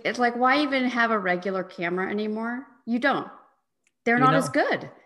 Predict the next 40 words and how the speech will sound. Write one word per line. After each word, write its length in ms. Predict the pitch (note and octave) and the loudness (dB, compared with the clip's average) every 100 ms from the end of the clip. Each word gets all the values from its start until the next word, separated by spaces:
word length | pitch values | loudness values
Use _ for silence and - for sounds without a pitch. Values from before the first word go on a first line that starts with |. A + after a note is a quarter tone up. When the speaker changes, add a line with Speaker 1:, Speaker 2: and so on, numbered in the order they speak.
| _ | _
Speaker 2:
No. 500 | C#3+ C#3+ D3+ B2+ A2+ | 0 2 4 2 0
And 120 | C3+ C#3+ | 0 0
on 120 | D3 | 2
this 220 | G3 - | 2 0
one, 440 | G#3 D#3 C#3+ C#3+ D#3 | 0 2 2 0 -2
like, 460 | C3 C3 A#2+ - - | 0 0 -2 -8 -8
you 160 | C#3+ D3 | -4 -2
can 140 | C#3+ | -2
shoot 320 | B2+ D#3 D3+ | -4 -2 0
in, 140 | C#3+ C3 | 0 -2
like, 280 | A#2+ A2 A2 | -4 -4 -6
Dolby 540 | A#2 C#3 D3 E3 E3+ | -2 0 2 0 2
or 80 | D3+ | 0
whatever, 540 | C#3 C#3+ C#3+ D3 D#3 | 2 2 2 0 -2
like, 220 | C#3 A#2+ A#2 | -2 -2 -2
movie 400 | C3 C#3+ E3 F3 | 0 0 0 -4
style 480 | - E3+ D#3 E3 E3 | -4 -4 -2 -4 -8
shooting 500 | - D3 D#3+ G3+ G3 _ _ _ _ _ _ _ - D3 | -6 -6 -6 -10 -14 _ _ _ _ _ _ _ -10 -4
on 120 | C3+ | -2
Speaker 1:
Oh, 40 | |
Speaker 2:
the 60 | A#2+ | 0
Speaker 1:
see, 140 | C#3+ | 2
maybe 140 | F3+ E3 | 4 4
I 240 | F#3 F3 | 2 0
Speaker 2:
videos. 40 | E3+ | -4
Speaker 1:
sh-, 100 | - - | -8 -10
maybe 320 | F#3 F3+ D#3+ C#3+ | -4 -2 -2 -6
I 40 | |
should 180 | - D#3 | -6 -6
have 180 | D3+ D3+ | -6 -6
upgraded. 560 | D3+ A2+ A2+ C3 - _ | -8 -8 -10 -16 -18 _
Speaker 2:
I 140 | C3 C3 | -8 -4
know. 140 | C3 | -2
What 120 | C#3 E3 | 0 2
do 40 | |
you, 160 | E3+ D3+ | 2 0
what 100 | F3 | 0
were 80 | F3 | 0
you 120 | D3 | 0
thinking? 500 | - A2+ G#2 E2+ D#2 | -2 -6 -8 -12 -16